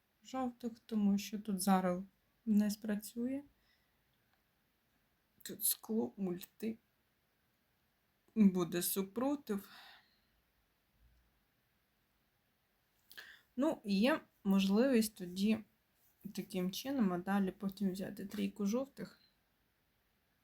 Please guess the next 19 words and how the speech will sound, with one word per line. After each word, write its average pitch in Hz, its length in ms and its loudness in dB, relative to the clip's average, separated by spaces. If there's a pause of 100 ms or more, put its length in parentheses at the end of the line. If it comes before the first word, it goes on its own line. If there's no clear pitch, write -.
(140)
Вийти 170 500 -10
Акілу, - 520 -12
добре, - 380 -14
дякую. - 480 -16
А 196 40 -8
то 196 140 -10
так 185 200 -12
воно 185 200 0
все 190 200 -8
полетіло. 190 680 -4 (3500)
Ну 254 220 2
що? 214 380 -2 (1200)
Ну 214 260 -2
що? - 380 -10 (320)
Мені 226 320 2
б 240 160 2
бажано 226 460 4
взяти 226 300 0
Косіра 208 580 -2